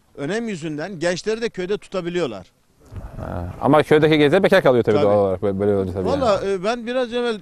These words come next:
Speaker 1: şu delikanlının dedi, yani genelde köylüler, e, kendi kızlarıyla evleniyorlar da.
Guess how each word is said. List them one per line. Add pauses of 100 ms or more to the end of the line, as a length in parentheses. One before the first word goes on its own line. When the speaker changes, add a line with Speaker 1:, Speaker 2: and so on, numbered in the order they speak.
Speaker 1:
şu
delikanlının
dedi, (100)
yani
genelde
köylüler,
e,
kendi
kızlarıyla
evleniyorlar
da.